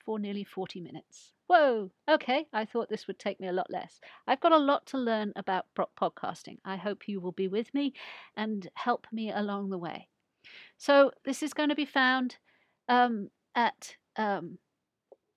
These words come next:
let's hang on a second, let's find the website. Waves of Weave, oh, Weaves of Waves. Weaves of Waves dot wordpress dot com. Yes, I may buy the actual website.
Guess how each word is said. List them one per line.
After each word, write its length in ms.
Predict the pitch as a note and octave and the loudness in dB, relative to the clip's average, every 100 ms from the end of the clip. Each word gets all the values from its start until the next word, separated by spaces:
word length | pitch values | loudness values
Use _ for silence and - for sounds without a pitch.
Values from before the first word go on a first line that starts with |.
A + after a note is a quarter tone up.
| _ - | _ -12
let's 280 | G#3 - - | -12 -12 -14
hang 240 | G#3+ G#3+ | -10 -8
on 120 | G3+ | -8
a 40 | G3 | -8
second, 400 | - C#4+ D4 B3 | -6 -6 -4 -6
let's 200 | G3+ - - | -8 -12 -8
find 240 | A3+ G#3+ | -6 -6
the 60 | G#3+ | -4
website. 560 | C4+ D4 - D4 C#4 - _ _ _ - - - | -4 -6 -4 -2 -2 -6 _ _ _ -20 -2 6
Waves 300 | D4 C#4 D4+ | 6 6 -2
of 120 | B3+ | 0
Weave, 400 | D#4 D#4 D#4 - - | 2 4 2 2 6
oh, 340 | B3+ - G3+ | 6 6 2
Weaves 260 | D4+ F4+ - | 4 4 4
of 140 | D#4 | 2
Waves. 600 | C4+ C4+ G#3+ F3+ - - - _ _ _ A3 | 6 8 6 2 -4 -20 -20 _ _ _ 0
Weaves 500 | C#4+ E4 E4 - - - | 2 2 0 -6 -6 0
of 280 | B3+ A3 | 2 0
Waves 520 | G3+ A#3 A#3 A#3+ G#3+ - - | 2 4 6 4 0 -18 0
dot 240 | A3 - - | 0 0 -2
wordpress 580 | G3+ A3 - G#3 G3 - _ - | 0 0 0 -2 -2 -6 _ 0
dot 260 | G#3 - | 0 0
com. 240 | - F3 - - | -4 -4 -2 2
Yes, 260 | E4 - | 2 2
I 80 | D4 | -2
may 240 | C4+ C#4 | 2 2
buy 300 | C4 A#3 A3+ | 4 4 4
the 260 | G#3+ G#3 F#3 _ _ _ _ _ _ _ _ _ _ _ _ - | 2 -2 -2 _ _ _ _ _ _ _ _ _ _ _ _ -6
actual 320 | G3 - F#3 | -4 -6 -6
website. 480 | F#3+ G3 - G#3 | -4 -4 0 0